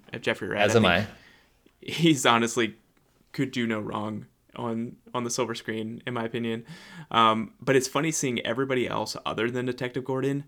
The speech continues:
Speaker 1: kind of scared of Batman at the beginning when he's walking into the room and you're in the perspective of Batman
Speaker 2: Yeah.
Speaker 1: and everyone's looking at you like,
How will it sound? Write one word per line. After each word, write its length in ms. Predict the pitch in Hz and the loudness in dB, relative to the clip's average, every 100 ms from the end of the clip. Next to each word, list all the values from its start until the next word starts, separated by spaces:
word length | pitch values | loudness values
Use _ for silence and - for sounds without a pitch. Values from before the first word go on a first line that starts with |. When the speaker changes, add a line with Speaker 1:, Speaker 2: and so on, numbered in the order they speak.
| _ _ _ _ _ | _ _ _ _ _
Speaker 1:
kind 320 | - - 147 247 | -14 -4 -2 -2
of 100 | 294 | -2
scared 720 | - - 117 110 113 135 170 - | -4 -2 0 2 0 0 -4 -10
of 140 | 139 | -6
Batman 340 | 151 151 156 156 | -2 0 0 -2
at 60 | |
the 60 | 160 | -2
beginning 560 | 156 151 160 170 175 175 _ | -4 -2 -2 -2 -6 -8 _
when 140 | - 123 | -8 -4
he's 220 | 123 131 | -2 -2
walking 340 | 120 120 127 | 0 0 0
into 200 | 135 127 | -4 -2
the 100 | 123 | -2
room 440 | 104 101 110 139 151 - | -2 -2 -2 -4 -6 -8
and 160 | 123 | -4
you're 160 | 117 120 | 0 0
in 80 | 135 | -2
the 80 | 123 | -4
perspective 560 | 123 - 107 - 127 | -8 -6 -6 -6 -6
of 120 | 113 | -4
Batman 520 | 110 107 98 120 123 127 | -4 -6 -4 -4 -4 -6
Speaker 2:
Yeah. 140 | - - | -12 -8
Speaker 1:
and 100 | - | -4
everyone's 420 | 110 131 165 160 113 | -2 -2 -2 -2 -2
looking 420 | 98 113 139 135 | -4 -4 -4 -4
at 160 | 143 | -4
you 300 | 143 156 160 156 | -4 -4 -4 -6
like, 480 | 117 104 - - | -4 -4 -6 -20